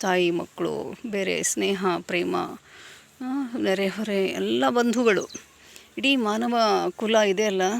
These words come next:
ಇರುವಾಗ ಪ್ರೀತಿ ಮಾಡೋದನ್ನು ಕಲಿಬೇಕು. ಸತ್ತ ಮೇಲೆ "ಯಾಕ್ ಅಳ್ತೀಯೋ ಕತ್ತೆ ಮೂಳ" ಅಂತ ಸತ್ತ ಮೇಲೆ ಹೊಡ್ಕೊಂಡು ಬಡ್ಕೊಂಡು ಅಳೋದು ಮೂರ್ಖತನನೇ ಅನ್ನಿಸ್ಕೊಳ್ತದೆ. ಜೀವದಿಂದ ಇರೋವಾಗ ಪರಸ್ಪರ ಮುಖ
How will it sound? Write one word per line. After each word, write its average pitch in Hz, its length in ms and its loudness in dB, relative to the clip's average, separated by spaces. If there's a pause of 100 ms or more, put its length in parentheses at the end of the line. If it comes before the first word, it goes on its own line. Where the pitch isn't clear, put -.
(580)
ಇರುವಾಗ 269 420 0
ಪ್ರೀತಿ 240 320 -2
ಮಾಡೋದನ್ನು 220 480 0
ಕಲಿಬೇಕು. - 760 -4 (160)
ಸತ್ತ - 300 -8
ಮೇಲೆ 208 220 -2
"ಯಾಕ್ 196 140 -4
ಅಳ್ತೀಯೋ 185 340 -2
ಕತ್ತೆ 185 280 -6
ಮೂಳ" 180 200 0
ಅಂತ 180 280 -2 (600)
ಸತ್ತ - 280 -4
ಮೇಲೆ 247 140 0
ಹೊಡ್ಕೊಂಡು 214 360 0
ಬಡ್ಕೊಂಡು 208 320 0
ಅಳೋದು 196 240 2
ಮೂರ್ಖತನನೇ 202 800 0
ಅನ್ನಿಸ್ಕೊಳ್ತದೆ. 180 720 -2 (1900)
ಜೀವದಿಂದ 202 560 -4
ಇರೋವಾಗ 190 560 -8
ಪರಸ್ಪರ 208 720 -8
ಮುಖ 214 260 -8